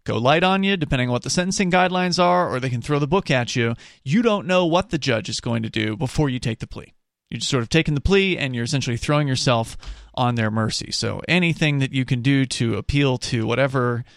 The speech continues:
shred of humanity that person may still have is, it's all you got. Uh, he said he also discussed the gruesome details of other drone strikes that he was a part of and how they affected him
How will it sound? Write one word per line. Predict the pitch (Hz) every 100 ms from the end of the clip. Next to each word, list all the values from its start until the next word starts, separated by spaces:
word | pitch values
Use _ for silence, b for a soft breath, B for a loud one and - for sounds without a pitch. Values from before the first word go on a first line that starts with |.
| b b
shred | - - 151 143
of | -
humanity | 123 120 135 139 135 131 127
that | 127 127 - 151
person | 135 131 - 120
may | 117
still | 123 - 113
have | 117 135 135 127
is, | 120 - - - _ _ _ _ _
it's | -
all | 110
you | 107
got. | 117 85 - _ _ _ _ _ _ _ -
Uh, | 110 110 110
he | 127 156
said | - 165 151 - -
he | 151 151
also | 165 170
discussed | 139 - 165 147 -
the | 139 127 117
gruesome | - 170 185 165 135
details | 165 175 165 143 131
of |
other | 123 160 170
drone | 139 175 196
strikes | - 185 170
that | 170
he | 185
was | 185
a | 175
part | - 214 202
of | 87 -
and | -
how | - 127
they | 135
affected | 143 - 185 175 120
him | 113